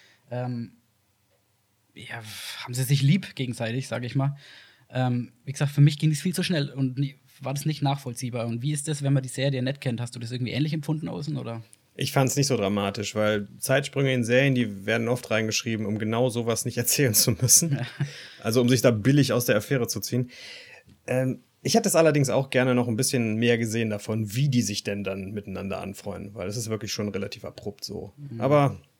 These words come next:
Speaker 2: ich hab's, hab's so hingenommen. Ich war ja auch, also, ich find ja die Reise doch auch sehr spannend. Man will ja wissen, wo geht's als nächstes hin. Ich, ähm, muss auch vielleicht noch einen Satz, den ich noch gar nicht erwähnt habe. Ich, äh, war dann, ich hatte mich im Vorfeld gar nicht informiert, wer denn hinter der Serie steht, wer die Serie macht,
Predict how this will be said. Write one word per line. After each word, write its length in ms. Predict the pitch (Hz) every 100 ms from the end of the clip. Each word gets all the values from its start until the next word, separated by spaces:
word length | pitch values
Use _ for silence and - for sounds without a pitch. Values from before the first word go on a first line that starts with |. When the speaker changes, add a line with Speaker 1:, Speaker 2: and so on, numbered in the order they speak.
| _ _ _ _
Speaker 2:
ich 220 | - 107
hab's, 240 | 143 139 - _ -
hab's 180 | 113 -
so 60 |
hingenommen. 500 | 127 165 185 175 180
Ich 180 | 156 -
war 140 | 120 147
ja 120 | 135
auch, 140 | 123
also, 240 | 104 117 113
ich 220 | - -
find 140 | - 208
ja 80 |
die 80 | 151
Reise 380 | 139 123 180 160
doch 100 | 143
auch 140 | 127
sehr 160 | - 123
spannend. 320 | - 131 170
Man 140 | 156 120
will 100 | 131
ja 120 | 117
wissen, 200 | 127 135
wo 80 | 117
geht's 180 | 123 -
als 180 | 104 107
nächstes 320 | 104 101 -
hin. 320 | 156 196 196 _ _ _ _ - - - _ _ _ _ _ _ _ _ - - _ -
Ich, 160 | 120 127
ähm, 340 | 120 120 110 -
muss 200 | - 143
auch 160 | 131 143
vielleicht 220 | 143 151
noch 80 | 123
einen 180 | 127 131
Satz, 220 | 143 -
den 140 | 127
ich 60 | 117
noch 120 | 117
gar 120 | 123
nicht 120 | 131 110
erwähnt 340 | 110 120 143
habe. 300 | 151 147 143
Ich, 200 | 110 -
äh, 240 | 110 104 101 _ _
war 280 | - 110 127
dann, 340 | 160 143 139 -
ich 140 | -
hatte 140 | - 165
mich 160 | 143
im 100 | 139
Vorfeld 300 | 120 143 147
gar 100 | 127
nicht 120 | 131 123
informiert, 520 | 120 123 123 127 110
wer 140 | 120
denn 160 | 120 113
hinter 240 | 123 131
der 140 | 107 101
Serie 280 | 104 101
steht, 280 | 98 104 95
wer 60 | 101
die 100 | 101
Serie 240 | 104 104 95
macht, 320 | 107 -